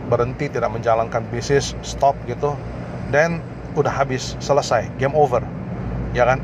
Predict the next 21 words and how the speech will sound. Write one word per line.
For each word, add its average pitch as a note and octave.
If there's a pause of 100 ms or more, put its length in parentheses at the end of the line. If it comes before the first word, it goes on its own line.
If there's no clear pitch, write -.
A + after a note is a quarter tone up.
(100)
Impian C#3
teman-teman C#3
sudah A#2 (160)
tidak, A2+ (180)
tidak A#2+
akan B2
tercapai A2
lagi, A2 (640)
ya A2+
kan? A#2 (400)
Eh, C3+ (200)
tetapi C#3+
kalau D3+
dengan, C#3+ (1200)
eh, D#3 (260)
dengan C#3+
bisa C#3
menelan, C#3 (320)
menelan C#3+
sakit C3
hati, C#3+